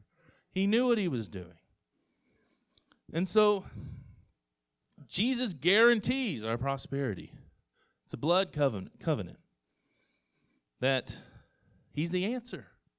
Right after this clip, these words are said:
If you're struggling with your finances today, the easiest thing to do is start there, believing that, like, your prosperity is something Jesus died for.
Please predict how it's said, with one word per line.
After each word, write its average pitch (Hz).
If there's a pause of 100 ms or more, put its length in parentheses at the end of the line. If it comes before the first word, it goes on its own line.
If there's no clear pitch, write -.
(260)
If 104
you're 107
struggling 196
with 180
your 151
finances 160
today, 160 (1000)
the 120
easiest 196
thing 196
to 143
do 196 (540)
is -
start 170
there, 147 (360)
believing 131
that, 117
like, 113 (760)
your 120
prosperity 165
is 151
something 156
Jesus 143
died 135
for. -